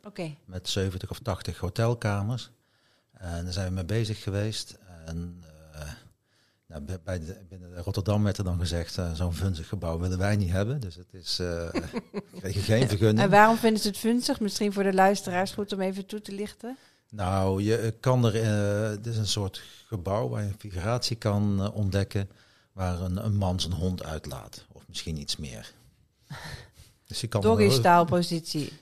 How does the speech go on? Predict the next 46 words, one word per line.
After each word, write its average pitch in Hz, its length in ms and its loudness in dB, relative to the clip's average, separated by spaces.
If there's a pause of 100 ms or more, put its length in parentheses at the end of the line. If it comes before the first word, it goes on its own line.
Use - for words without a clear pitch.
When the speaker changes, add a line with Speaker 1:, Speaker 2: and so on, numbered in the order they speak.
(120)
Speaker 2:
Z-, - 160 0 (340)
zoiets, 82 480 -6
ja. 78 220 -6
Iets 110 180 -2
met, 98 180 0 (360)
met - 160 -10
mens 92 280 -2
en 85 120 -4
dier. 78 300 -14 (340)
Speaker 1:
Ja. - 140 -14
Speaker 2:
En 107 280 0
het 107 100 2
was 113 160 0
op 110 80 -2
zich 143 200 4
een 110 80 2
mooi 104 240 2
ontwerp, 113 440 0
maar 95 480 -6 (480)
ik 113 140 -8
ben 104 180 0
blij 127 280 2
dat 110 160 -2
ze - 140 -2
het, 95 220 -8
eh, 95 80 -8 (280)
gestopgezegd - 800 -6
hebben, 110 340 -6 (640)
omdat 104 420 -8
het 98 140 -8
eigenlijk 113 340 -6
helemaal 98 220 0
niet 92 140 0
rendabel 92 480 -2
was. 65 260 -16
Dus - 240 -20
het - 140 -20
gebouw 101 580 0 (420)
was 98 200 -14
eigenlijk 90 520 -4
net 117 260 0
zo 98 100 -2
duur 98 260 0
om 90 140 -4
te - 80 -6
bouwen 113 500 0